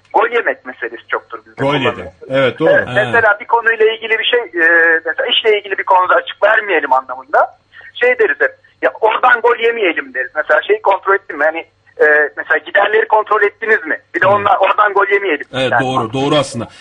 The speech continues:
Speaker 3: Bir şey soracağım Alper Bey, siz ne iş yapıyorsunuz? Bütün ifadeleri iş konusunda kullanıyorsunuz çünkü.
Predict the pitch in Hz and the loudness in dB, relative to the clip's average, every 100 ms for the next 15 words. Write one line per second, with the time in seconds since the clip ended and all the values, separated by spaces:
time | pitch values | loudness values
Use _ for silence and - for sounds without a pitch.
0 | - 131 151 269 262 294 196 175 170 180 | -12 -8 -6 -6 -4 -4 -2 -2 -2 -2
1 | 240 220 185 208 214 285 - 233 220 220 | -4 -4 -8 -8 -4 -4 -4 -6 -6 -6
2 | 202 196 220 233 196 214 214 220 226 220 | -6 -6 -6 -6 0 0 0 -4 -4 -4
3 | 220 240 202 170 175 170 160 160 160 151 | -4 -2 -4 -4 -2 -2 0 0 0 0
4 | 135 - - 143 | -2 -4 -4 -6